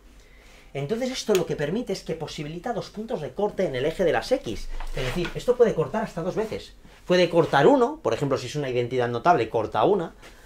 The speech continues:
Y puede cortar ninguna vez si es una ecuación de segundo grado con solución compleja, es decir, cuando la raíz es negativa.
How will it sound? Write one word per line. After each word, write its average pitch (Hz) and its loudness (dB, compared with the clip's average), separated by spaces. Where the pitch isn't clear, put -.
Y 180 0
puede 247 6
cortar 208 2
ninguna 160 4
vez 226 0
si - -2
es - -4
una 185 -4
ecuación 170 -2
de 170 -2
segundo 156 -2
grado 156 2
con 127 -2
solución 131 0
compleja, 135 -2
es 117 -8
decir, 123 -8
cuando 117 -6
la 107 -2
raíz 113 -4
es 147 -8
negativa. 127 -6